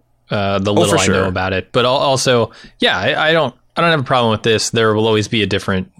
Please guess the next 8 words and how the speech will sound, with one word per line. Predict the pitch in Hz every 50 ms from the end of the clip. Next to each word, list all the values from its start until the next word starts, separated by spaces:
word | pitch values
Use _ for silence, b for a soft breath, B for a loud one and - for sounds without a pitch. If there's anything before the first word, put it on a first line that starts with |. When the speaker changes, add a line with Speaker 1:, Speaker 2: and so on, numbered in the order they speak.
| 127 107
Speaker 1:
big | 107 95 90 92
bad. | - 95 92 92 92 92 95 95 - B B B B B B B B B B B _ _ -
I | 123 120 104
think | 131 117 107
the | 117
Borg, | 104 110 113 110 113 117 113 110 107
as | 120 117 107 107 107
conceived | - - 110 95 - - 113 107 107 107 104 101 98